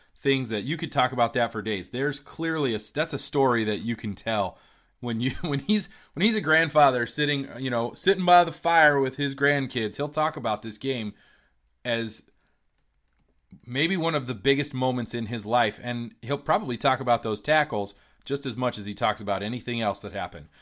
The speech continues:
And that's, I think you're absolutely right about that. That shows that he's, he's out there not just to get his numbers, but he's, he's a team player and he's excited to be on the field. That was just a fun watch. You know, to me, watching him play was, was fun, and I, I just wanted to make mention of it.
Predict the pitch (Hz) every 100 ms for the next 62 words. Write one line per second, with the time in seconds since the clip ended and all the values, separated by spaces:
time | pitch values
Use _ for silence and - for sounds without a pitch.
0 | _ - 107 117 - - 117 123 101 -
1 | 131 127 123 110 110 107 104 92 85 90
2 | 87 110 - 127 113 107 - _ _ _
3 | - 104 - 147 135 - _ _ _ 147
4 | 151 147 147 127 135 139 143 123 123 120
5 | 104 113 107 90 95 107 123 107 - 123
6 | 107 147 143 135 131 131 110 98 92 -
7 | 117 113 104 107 101 95 104 101 92 -
8 | _ _ - 156 160 135 - - 117 98
9 | 87 71 - _ _ _ 104 110 107 -
10 | 131 156 127 110 123 143 127 117 110 -
11 | 107 95 87 - 101 98 90 - 101 90
12 | 85 90 - - 101 - 104 92 90 95
13 | 95 - 90 82